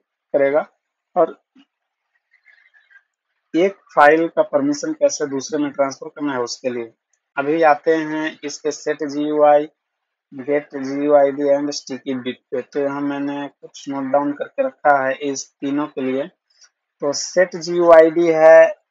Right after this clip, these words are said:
कि जब भी आप कोई executable चला रहे हैं, executable file, तो उस case में अगर set यू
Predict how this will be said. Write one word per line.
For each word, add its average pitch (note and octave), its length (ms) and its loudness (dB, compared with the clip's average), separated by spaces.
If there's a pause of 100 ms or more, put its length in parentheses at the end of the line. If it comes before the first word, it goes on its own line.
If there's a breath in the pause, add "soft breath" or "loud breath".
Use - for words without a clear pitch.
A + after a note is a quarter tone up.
(380)
कि D#3 100 -4
जब D3 240 6
भी E3+ 180 -4
आप E3+ 280 2
कोई E3+ 220 -12 (400)
executable E3+ 800 2
चला C#3+ 320 2
रहे B2+ 140 0
हैं, B2+ 120 -4
executable C#3+ 580 -2
file, C3+ 480 2 (560)
तो D#3 140 0
उस E3 120 -8
case E3+ 340 -2
में E3+ 140 -2
अगर D#3+ 180 2
set F3 320 -4 (380)
यू F3+ 280 0